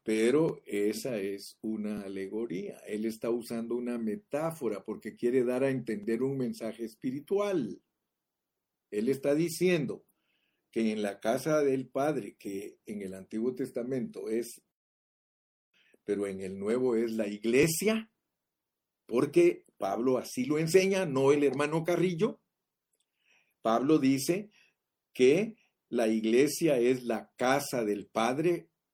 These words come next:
con las moradas que somos nosotros. Las moradas del Espíritu Santo somos nosotros.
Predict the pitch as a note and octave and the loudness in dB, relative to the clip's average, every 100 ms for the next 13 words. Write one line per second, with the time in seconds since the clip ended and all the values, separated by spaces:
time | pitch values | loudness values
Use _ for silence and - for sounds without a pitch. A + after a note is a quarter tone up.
0 | _ - B2 A2 G#2+ G2+ G#2 G2 G#2 A#2 | _ -2 0 0 -2 -2 -6 -6 -4 -2
1 | D3 D#3+ - - G#2+ - A2 A2 A2 A2 | -4 -6 -10 -8 -8 -6 -6 -4 -2 -4
2 | G#2+ A2 A2 E3+ E3+ - - A#2+ G2 - | -4 -8 -6 -4 -4 -4 -4 -4 -4 -12
3 | - - _ _ _ _ _ _ _ _ | -20 -20 _ _ _ _ _ _ _ _
4 | - A2+ A2 A2 G#2+ B2+ D3 E3 C#3+ G#2+ | -2 -2 0 0 2 4 6 4 2 0
5 | G#2 - C3 C#3 C3 A2+ A2+ A#2 - C3+ | -2 -2 -2 -2 -6 -6 -4 -4 -4 -6
6 | B2 A2+ B2 A#2 G2 F#2 C#3+ D3 B2 G#2 | -2 -2 -2 -6 -8 -6 -2 -2 -2 -10
7 | - - | -10 -18